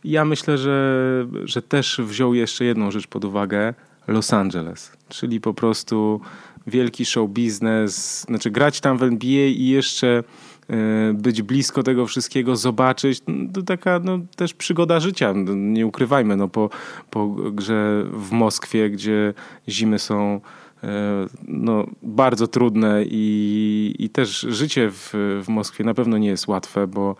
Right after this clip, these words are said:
bo na pewno zawodnicy mają i, i ochroniarzy na, na ulicy też nie jest tak, e, sympatycznie czasami, więc to, to żeby, żeby zasmakować tego życia amerykańskiego,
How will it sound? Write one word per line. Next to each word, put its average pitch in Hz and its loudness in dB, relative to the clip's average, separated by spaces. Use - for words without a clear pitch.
bo 107 -6
na 107 -4
pewno 107 -2
zawodnicy 104 -2
mają 101 -2
i, 104 -4
i 117 0
ochroniarzy 110 0
na, 104 0
na 104 0
ulicy 110 0
też 117 -2
nie 113 2
jest 107 -2
tak, 107 -4
e, 107 0
sympatycznie 113 2
czasami, 113 0
więc 113 -2
to, 127 4
to 131 2
żeby, 123 2
żeby 120 0
zasmakować 123 2
tego 120 2
życia 131 2
amerykańskiego, 123 2